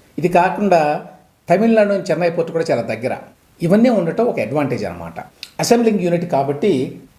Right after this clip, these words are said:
విడి భాగాల దిగుమతి అవసరం చాలా ఎక్కువ ఉంటుంది. పోర్టులు దగ్గరగా ఉండటం వల్ల ఈ భూములు అనువుగా ఉంటాయి పరిశ్రమ పెట్టడానికి. దీంతోపాటు నెల్లూరులో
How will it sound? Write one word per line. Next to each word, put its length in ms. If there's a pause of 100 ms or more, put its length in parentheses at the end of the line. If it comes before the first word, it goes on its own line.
(120)
విడి 260
భాగాల 340
దిగుమతి 360
అవసరం 540
చాలా 120
ఎక్కువ 200
ఉంటుంది. 340 (320)
పోర్టులు 260
దగ్గరగా 360
ఉండటం 300
వల్ల 320 (120)
ఈ 80
భూములు 400
అనువుగా 400
ఉంటాయి 300 (460)
పరిశ్రమ 300
పెట్టడానికి. 640 (260)
దీంతోపాటు 580
నెల్లూరులో 680